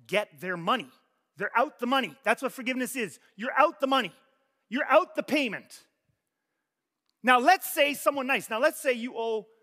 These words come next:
some money on your house still, all right? And you're paying extremely high interest rates. And now some very nice person comes along and says, "I'm going to pay off your loan for you." And you go,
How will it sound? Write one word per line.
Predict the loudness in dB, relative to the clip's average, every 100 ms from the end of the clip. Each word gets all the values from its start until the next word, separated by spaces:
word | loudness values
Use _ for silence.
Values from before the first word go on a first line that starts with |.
| _ _
some | -6 -2
money | -2 -2
on | -8
your | -6
house | -2 -2 -4
still, | -14 -14 -14 _ _ _ -20 _ _ _ _ _ _ -8
all |
right? | -6
And | -6
you're | -10
paying | -10 -10 -10 -14 _ _
extremely | -16 -12 -8
high | -6 -8
interest | -10 -16 -16
rates. | -20 -20 -20 _ _ _ _ _ _ _ _ _ _ _ _ _ -10
And | 0
now | 2 2
some | -2 -2
very | 0 0
nice | 2 2 0 -6 -8
person | -6 -4 -8 -10
comes | -8 -8
along | -6 -2 -2 -2
and | -10
says, | -2 2 2 -2 -16 _ _ _ _ -2
"I'm | -2 0
going | -4 -4 -6
to |
pay | -10 -4 -2 -2 -4 -8 -14 _ -6
off | -2 -4 -6
your | -12 -10
loan | -8 -10 -12 -14
for | -12 -10
you." | -12 -16 _ _ _ -20
And | -14
you | -14 -6
go, | -4 -4 -6